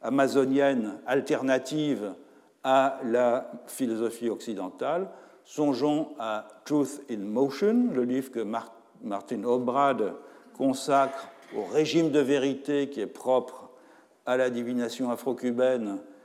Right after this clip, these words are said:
de l'ifa et aux différences que ce régime de vérité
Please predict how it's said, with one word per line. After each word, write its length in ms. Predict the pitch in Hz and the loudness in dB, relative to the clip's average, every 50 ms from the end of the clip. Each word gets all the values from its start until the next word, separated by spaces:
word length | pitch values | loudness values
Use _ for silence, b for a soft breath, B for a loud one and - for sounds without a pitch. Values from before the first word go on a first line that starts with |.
| B B - | B B -18
de 500 | - 117 117 120 139 139 135 131 139 - | -14 -4 2 4 6 8 8 6 4 2
l'ifa 1000 | - 120 117 127 131 123 - - - 143 151 180 202 202 196 - - - - - - | -2 -4 -4 -2 -4 -4 -4 -2 2 4 4 4 2 0 -4 -10 -16 -20 -20 -14 -4
et 240 | 156 147 156 165 180 | 2 6 6 6 6
aux 180 | 180 175 156 156 | 6 6 4 4
différences 600 | 139 156 151 - 143 139 123 165 208 214 - - | 2 0 -2 0 2 2 4 4 2 2 0 0
que 120 | - 147 | -2 -2
ce 160 | 123 - - | -2 0 0
régime 440 | 143 127 117 131 131 127 156 151 135 | 0 0 0 0 -2 -2 -2 -2 0
de 80 | 120 131 | 0 0
vérité 680 | 117 107 123 101 104 107 104 - - 127 131 135 160 | 0 -2 -2 -4 -4 -8 -8 -2 0 0 0 0 -2